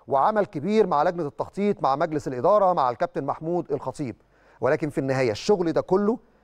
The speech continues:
في شقين، شق إيجابي بيظهر من خلال الفريق الأول لما بيلعب سيمي فاينال أفريقيا، عندك خمسة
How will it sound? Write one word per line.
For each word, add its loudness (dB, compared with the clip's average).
في 0
شقين، -2
شق 0
إيجابي 2
بيظهر 2
من -2
خلال 2
الفريق 0
الأول 2
لما -4
بيلعب 0
سيمي -6
فاينال 0
أفريقيا، 2
عندك 0
خمسة 0